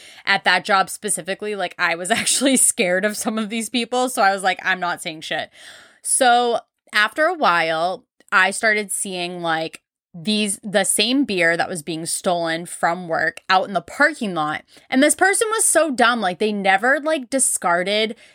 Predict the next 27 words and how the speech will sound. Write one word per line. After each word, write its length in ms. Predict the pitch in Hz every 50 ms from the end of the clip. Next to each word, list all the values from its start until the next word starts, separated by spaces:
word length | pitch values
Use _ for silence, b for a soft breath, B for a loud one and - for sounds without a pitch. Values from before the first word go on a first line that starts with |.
| b b
these 500 | 190 165 208 196 202 202 202 208 196 -
beer 360 | - - 151 180 170 165 175
bottles. 520 | 180 196 214 214 220 220 247 247 247 214
And 80 | 214 202
instead 420 | 190 190 175 - - 180 180 180
they 80 | 208 220
would, 160 | 214 240 233
like, 160 | 247 262 254
line 320 | 226 196 180 165 165 175 180
them 100 | 180 175
up 160 | 170 175 - -
around 500 | - 202 180 170 175 160 156 160 170 175
the 80 | 160 170
parking 400 | - - 170 156 156 - 185 180
spot 300 | - - 196 185 170 -
that 80 | 170
they 100 | 156 175
would 160 | 170 165 160 -
park 300 | - - 156 160 156 175
at 120 | 175 165 -
all 160 | 165 165 156
the 80 | 170 165
time. 360 | - - 156 151 151 160 185
So 220 | 185 - 190 165
it 60 | 117
was, 100 | 156 185
like, 180 | 165 185 185 -